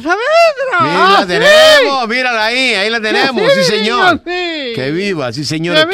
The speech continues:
Speaker 1: viva María Saavedra del partido del P P!
Speaker 2: Y estuvimos hablando de qué,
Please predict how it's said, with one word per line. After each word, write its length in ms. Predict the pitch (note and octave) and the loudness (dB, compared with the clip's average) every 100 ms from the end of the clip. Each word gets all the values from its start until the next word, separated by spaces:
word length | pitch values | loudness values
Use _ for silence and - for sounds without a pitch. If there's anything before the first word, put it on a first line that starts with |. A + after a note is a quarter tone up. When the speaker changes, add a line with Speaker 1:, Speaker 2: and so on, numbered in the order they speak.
| A4 | -2
Speaker 1:
viva 160 | G#4+ F#4+ | -2 -2
María 360 | F#4+ F#4+ F#4 | -2 -2 -4
Saavedra 640 | E4+ E4+ F#4 F4+ F4 F4 E4+ | -2 -2 -2 -6 -6 -8 -8
del 140 | E4+ | -6
partido 320 | E4+ D#4+ F4 E4+ | -8 -6 -6 -6
del 160 | D#4+ C#4 | -6 -6
P 400 | D4 B3+ A3 A3+ | -6 -6 -10 -10
P! 80 | B2 | -8
Speaker 2:
Y 80 | |
estuvimos 480 | A#2 B2+ C#3 D#3 D3 | -8 -6 -6 -4 -4
hablando 500 | C3+ D3+ E3+ F3 F3 C3 | -4 -6 -6 -6 -8 -8
de 180 | B2+ | -10
qué, 260 | G#2+ G#2 F2 | -8 -10 -10